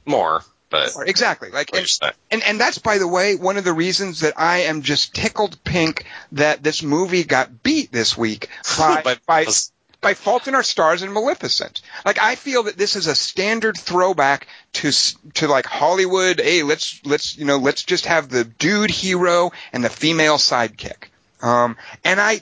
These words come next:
Speaker 2: I was just really disappointed in that because the, the marketing, by the way,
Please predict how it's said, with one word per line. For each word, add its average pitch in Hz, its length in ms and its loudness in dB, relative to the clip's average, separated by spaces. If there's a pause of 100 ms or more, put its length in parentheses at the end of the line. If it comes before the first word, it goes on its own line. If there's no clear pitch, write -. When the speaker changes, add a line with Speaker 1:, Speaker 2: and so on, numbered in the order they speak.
(120)
Speaker 2:
I 202 120 0
was 262 140 -6
just 233 160 -4
really 185 280 -2
disappointed 262 520 -2
in 147 100 0
that 127 180 2
because 175 260 -2
the, 180 220 0
the 151 80 -2
marketing, 196 520 0
by 123 120 2
the 123 100 -2
way, 113 300 2